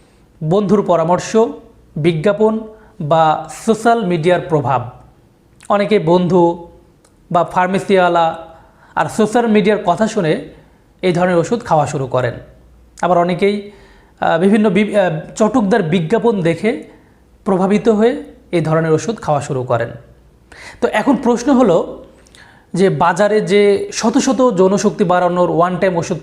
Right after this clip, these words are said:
পাওয়া যায়, এই ওষুধগুলো কি আসলেই নিরাপদ?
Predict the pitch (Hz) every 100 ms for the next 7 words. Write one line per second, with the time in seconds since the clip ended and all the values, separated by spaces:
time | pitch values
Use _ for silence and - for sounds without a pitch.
0 | - 165 196 156 139 156 - - - _
1 | _ _ _ - 240 226 - 190 247 247
2 | 269 - 165 - 226 254 254 180 196 226
3 | 240